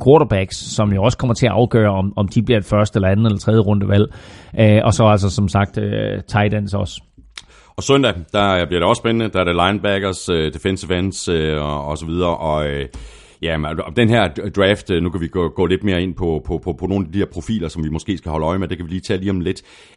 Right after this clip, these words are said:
Speaker 2: Øh, men det her, det er jo en, en draft, hvor, altså, det, det, det er jo, det er jo forskelligt fra år til år,
Speaker 1: Mhm.
Speaker 2: hvilke positioner, der
Speaker 1: Ja.
Speaker 2: er stærke.
Speaker 1: Ja.
Speaker 2: Og det her, det er et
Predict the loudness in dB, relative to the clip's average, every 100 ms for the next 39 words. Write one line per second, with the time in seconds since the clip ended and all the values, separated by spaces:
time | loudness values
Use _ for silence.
0 | -2 0 0 -2 0 -2 0 -2 0 0
1 | -2 -2 -4 -4 -8 _ -6 -2 -2 -2
2 | -2 -2 -6 -18 -12 -2 0 0 -6 -4
3 | -4 -4 -2 -2 -2 -4 -4 -2 -2 -2
4 | -4 -2 -2 -2 -2 2 2 -2 -8 2
5 | 4 4 0 -4 -4 -2 0 0 0 2
6 | 2 -2 0 0 0 -2 -6 0 0 -2
7 | _ -4 0 2 2 -2 0 0 2 0